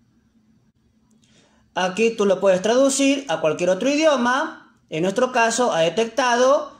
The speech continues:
el inglés y lo puedes traducir a otro idioma. Ahora voy a abrir una nueva pestaña y voy a acceder a un artículo en inglés. Voy a colocar Digital Marketing en Google,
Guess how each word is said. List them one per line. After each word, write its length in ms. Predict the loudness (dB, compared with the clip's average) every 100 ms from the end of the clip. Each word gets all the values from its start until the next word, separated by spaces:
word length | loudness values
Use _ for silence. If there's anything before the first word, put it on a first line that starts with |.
| _
el 180 | -8 -4
inglés 680 | -2 0 4 2 0 -6 -12 _ _ _ _
y 140 | -6 0
lo 160 | 0 2
puedes 220 | 2 2
traducir 640 | 2 2 2 -2 -2 -4 -2
a 160 | 0
otro 220 | 0 -2
idioma. 680 | -2 0 0 -2 -8 -12 _ _ _ _ _ -20 -4
Ahora 320 | -2 0 0
voy 140 | 2
a 40 | 2
abrir 300 | 2 2 2
una 180 | -2 -4
nueva 260 | -2 -2 0
pestaña 840 | -2 0 -2 0 -2 -4 -6 -16 _ _ -20 _ _ _ _ _ -4
y 120 | 0
voy 220 | 2 2
a 220 | 2 0
acceder 720 | -2 2 4 4 4 2 0 -10 _ _ _ _ _ _
a 100 | 0
un 160 | 2
artículo 640 | 0 -2 -4 2 4 4 2
en 140 | 0
inglés. 560 | 0 0 2 2 -2 -6
Voy 120 | -2
a 60 | 0
colocar 540 | 0 0 0 -2 -4
Digital 440 | -8 -4 -4 -4 -2
Marketing 720 | -2 0 -4 -2 -2 -2 -4
en 160 | -8 0
Google, 600 | 2 4 4 0 -2 -14